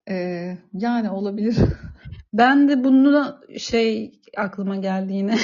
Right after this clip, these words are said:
Speaker 2: <laughs> Benim arabesk yönüm tekrar canlandı aşk acısı deyince.
Speaker 1: Hmm.
Speaker 2: <laughs> Hani şey vardır ya, artık çok fazla kalmadı da bizim gençliğimizde çok vardı. Böyle arabesk şarkılar dinleyip işte sevgilisini düşünüp kollarına çizik atan tipler falan vardı.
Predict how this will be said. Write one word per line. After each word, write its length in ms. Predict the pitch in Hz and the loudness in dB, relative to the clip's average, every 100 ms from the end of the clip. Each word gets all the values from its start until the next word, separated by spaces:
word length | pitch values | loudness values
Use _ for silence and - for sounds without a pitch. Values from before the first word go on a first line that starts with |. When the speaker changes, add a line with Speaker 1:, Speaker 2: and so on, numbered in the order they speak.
| - - 320 480 330 - | -4 0 0 2 0 2
Speaker 2:
<laughs> 800 | 277 247 233 - - - 440 285 | 2 4 2 2 -2 2 2 2
Benim 280 | 240 240 254 | 4 2 4
arabesk 460 | 240 220 226 240 262 | 4 6 6 2 2
yönüm 200 | 233 226 | 0 2
tekrar 400 | 240 240 208 196 | 0 0 -2 0
canlandı 460 | 208 208 208 214 | -2 -2 -4 -2
aşk 240 | 240 240 214 | -4 -2 -2
acısı 320 | 208 - 226 | -4 -4 0
deyince. 340 | 381 - 220 - - _ - | 2 4 2 0 -10 _ -2
Speaker 1:
Hmm. 480 | 220 285 170 202 233 | 0 0 -2 -4 2
Speaker 2:
<laughs> 500 | 381 233 226 214 - | 4 4 0 -4 -2
Hani 400 | 254 247 254 - | 0 2 2 0
şey 380 | - 254 247 214 | 4 4 4 2
vardır 320 | 233 269 233 | 2 2 0
ya, 220 | 208 190 | -4 -4
artık 320 | - 220 220 - | -4 -6 -6 -8
çok 200 | 226 - | -8 -4
fazla 280 | 208 214 | -6 -6
kalmadı 420 | 214 220 220 254 240 | -4 -4 -4 -6 -6
da 120 | 196 | -6
bizim 360 | 196 208 208 208 | -6 -8 -8 -8
gençliğimizde 600 | 208 202 220 202 196 202 | -8 -8 -8 -8 -8 -10
çok 260 | 202 190 | -10 -12
vardı. 300 | 190 180 185 | -10 -8 -8
Böyle 300 | 185 190 196 190 - - | -8 -6 -6 -8 -16 -4
arabesk 360 | 208 202 202 | -2 -2 -4
şarkılar 520 | - 202 190 202 196 190 | -4 -4 -2 -2 -2 -2
dinleyip 380 | 196 196 196 | -4 -6 -8
işte 460 | 196 - 190 185 - | -12 -8 -6 -6 -8
sevgilisini 560 | - 220 196 196 196 196 | -6 -2 -2 -4 -6 -6
düşünüp 280 | 185 208 190 | -6 -6 -6
kollarına 360 | 202 196 196 196 | -4 -2 -2 -4
çizik 260 | 202 190 | -8 -8
atan 260 | 190 196 190 | -6 -4 -6
tipler 380 | 190 - 190 190 | -6 -4 -4 -2
falan 320 | 196 196 185 | -2 -4 -2
vardı. 440 | 185 175 170 190 | -4 -4 -6 -8